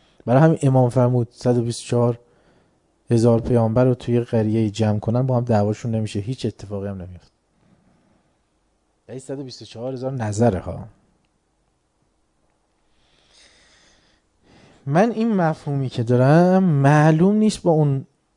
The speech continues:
وجود خارجی تطابق داشته باشه. مدخل بحثمون هم همینجاست. یکی از اون مفاهیم بشری،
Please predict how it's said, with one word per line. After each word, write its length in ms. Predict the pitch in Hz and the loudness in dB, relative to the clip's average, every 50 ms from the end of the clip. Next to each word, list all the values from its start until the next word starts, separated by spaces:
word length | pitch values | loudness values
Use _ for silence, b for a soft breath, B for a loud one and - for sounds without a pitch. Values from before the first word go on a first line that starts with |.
| _ _ _ _ _ - | _ _ _ _ _ -12
وجود 560 | 117 120 131 131 123 127 135 135 123 117 120 | -6 -4 -4 -4 -4 -4 -4 -2 -2 0 -2
خارجی 680 | 113 - - - 127 123 120 120 123 120 113 135 160 | -4 -4 -6 -4 -2 0 0 2 2 0 0 0 -4
تطابق 560 | - - 151 131 - - 120 113 113 127 123 - | -2 0 0 0 2 2 2 2 2 0 0 -2
داشته 320 | 104 95 - - - 101 | -4 -6 -6 -6 -6 -6
باشه. 320 | 92 92 - - 101 104 - _ - | -6 -6 -6 -8 -14 -16 -16 _ -2
مدخل 460 | 131 160 202 202 - - - 180 175 | 2 2 2 2 0 0 0 0 2
بحثمون 420 | 165 160 156 135 - - 143 135 131 | 2 0 0 -2 -2 -6 -6 -4 -4
هم 60 | 131 | -4
همینجاست. 680 | 120 104 101 95 87 82 82 82 80 - - - - _ _ _ _ _ _ _ _ _ _ _ _ _ _ _ _ _ _ _ _ _ _ _ _ _ _ _ _ _ b b b b b b b b b b b b b b b b b _ _ _ _ _ _ _ _ _ _ _ _ _ _ _ _ _ _ - - | -2 -4 -4 -6 -6 -10 -14 -18 -20 -20 -20 -20 -20 _ _ _ _ _ _ _ _ _ _ _ _ _ _ _ _ _ _ _ _ _ _ _ _ _ _ _ _ _ b b b b b b b b b b b b b b b b b _ _ _ _ _ _ _ _ _ _ _ _ _ _ _ _ _ _ -10 -4
یکی 520 | 123 127 147 190 214 196 - - 175 156 139 | 2 6 6 6 6 6 2 2 4 6 6
از 180 | 113 107 104 | 6 4 4
اون 200 | 127 139 123 104 | 2 2 2 0
مفاهیم 920 | 101 98 104 113 113 113 - - 123 117 113 113 110 107 98 127 156 156 151 | -2 -4 -2 0 0 0 0 -2 0 0 2 2 0 0 0 -2 -2 -2 0
بشری، 880 | 160 156 147 131 - 107 101 - - - 98 92 95 90 80 90 107 - | -2 -2 -2 0 0 0 0 0 0 0 0 0 0 -2 -4 -6 -12 -20